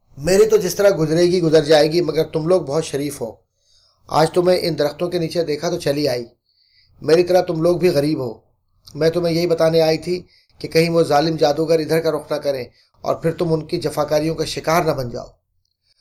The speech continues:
औरत की सादा दिली काबिल दीद थी। वो अपनी परेशानियों को भूलकर दरवेशों को जादूगरों के इक़दामात से बचाने आई थी। हज़रत बाबा फरीद इस दूध फरोश औरत के खुलूस से बहुत मुतासिर हुए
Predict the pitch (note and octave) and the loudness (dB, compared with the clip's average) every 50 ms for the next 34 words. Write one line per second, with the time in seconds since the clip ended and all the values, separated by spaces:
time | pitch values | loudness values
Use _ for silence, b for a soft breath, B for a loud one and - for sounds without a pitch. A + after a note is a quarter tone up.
0 | _ _ - E3 E3 F#3+ G3+ - - G#3 F3+ - F3+ E3+ F#3 F#3 F#3 F3+ F#3 F#3 | _ _ 2 4 6 6 6 4 0 -2 0 2 4 4 6 6 6 6 4 4
1 | - - - _ _ _ _ _ - D#3+ D#3+ D#3 D#3 D#3+ D#3 D#3 C#3+ D3 C#3 C#3+ | 2 -4 -10 _ _ _ _ _ -2 0 0 2 2 2 0 0 -2 -6 -6 -6
2 | - - G#2 - _ _ _ _ _ _ _ _ _ _ _ _ _ _ - D3+ | -14 -18 -20 -20 _ _ _ _ _ _ _ _ _ _ _ _ _ _ -4 -2
3 | E3 E3 F3 F#3 F3 - E3 D#3+ - - D#3 D#3 F3 F3 F3 F3 B2 A#2 B2 D#3+ | -2 -2 -2 -6 -2 -2 -2 -2 -2 -4 -4 -4 -4 -4 -4 -6 -8 -4 0 0
4 | F3+ F3 - G3 D#3+ D#3 D3+ D#3 E3 E3 - - G3 F#3 F#3+ F#3+ E3+ D#3 C#3+ - | 0 2 2 0 2 2 0 0 0 -4 -2 -4 -4 -2 -2 -2 0 2 0 0
5 | E3 D#3 E3 E3 E3+ F3+ F3 F3 F3+ F#3 F3+ D#3+ b b b b b b b b | 0 0 0 0 0 -2 -2 -2 -4 -4 -4 -4 b b b b b b b b
6 | b - - C#3+ C#3+ D#3+ D#3+ D#3+ E3+ E3 D#3+ F3 D#3+ D3 - D#3 D3 C#3+ C#3+ C3+ | b -8 -6 0 4 4 6 6 4 2 2 2 0 2 2 2 2 2 2 0
7 | B2 A#2+ A#2+ - - _ _ _ _ _ _ _ _ _ _ _ _ _ _ _ | 0 -2 -4 -8 -20 _ _ _ _ _ _ _ _ _ _ _ _ _ _ _
8 | _ _ _ _ _ _ _ - F3+ F#3+ G3+ F3 F3+ F#3 F#3+ - - F#3+ G3 G3+ | _ _ _ _ _ _ _ -4 0 0 4 6 6 6 6 6 6 4 4 4
9 | F#3 B2+ - - _ _ _ _ _ _ _ _ _ _ _ - E3 C#3+ A#2+ D#3+ | 2 0 -4 -12 _ _ _ _ _ _ _ _ _ _ _ -10 -10 -6 0 2
10 | F3 F3+ - - F3 F3 F3+ E3+ - - - D#3 D#3 E3+ E3 - - D#3 - D3 | 2 2 4 2 2 4 4 2 2 0 0 2 2 2 0 -2 -6 -8 -6 -4
11 | C#3+ D#3 E3+ E3 - E3 C3+ C#3+ D3+ E3+ F#3+ D#3 D#3 C#3 C#3 B2+ - - B2 A#2+ | -4 -4 -4 -2 -2 -2 -2 -2 -4 -4 -4 -4 -6 -8 -8 -8 -8 -8 -10 -10
12 | A2+ A2+ | -10 -12